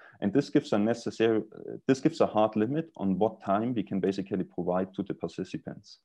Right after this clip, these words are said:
And we basically make it harder. We make the stages of the challenge harder and harder, such that at a later stage, you actually will get more robot time to have more data and more time to actually tune your algorithms and achieve that. Because in the base package, we actually provide solutions basically to the simple task to make it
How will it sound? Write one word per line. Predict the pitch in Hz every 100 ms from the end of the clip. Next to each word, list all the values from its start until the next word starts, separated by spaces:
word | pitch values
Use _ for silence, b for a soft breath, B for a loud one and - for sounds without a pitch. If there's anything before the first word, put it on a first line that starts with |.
| B B B
And | 98
we | 98
basically | 104 143 180 170 139
make | 107 107 107
it | -
harder. | - 107 117 127 123
We | 101
make | 98 98
the | 90
stages | 101 117 - -
of | -
the | 87
challenge | - 95 92 -
harder | 92 95 95
and | 87
harder, | 92 107 123 160 _ B B B
such | 113 -
that | 135 131 _ -
at | -
a |
later | 92 101 117
stage, | - - 123 -
you | 101
actually | - 110
will | 101 98
get | 92 -
more | 98 98
robot | 95 98 117 -
time | 117 123
to | 120
have | 90 - _
more | 98 98 104
data | 104 92 107 123 117
and | 90 90
more | 92 92
time | 95 92
to | 98
actually | 95 - 90
tune | - 104
your | 98
algorithms | 85 95 98 98 95 - -
and | 92
achieve | - 98 95
that. | - - _ _ b b b
Because | - 120 120
in | 143
the | 107
base | 104 143 -
package, | 156 165 180 - -
we |
actually | 190 - 120
provide | - 98 95 101
solutions | - 92 113 127 107
basically | - 98 101 98 92 90
to | 90
the | 90
simple | - 104 -
task | - 98 139 -
to | -
make | 95 95
it | 92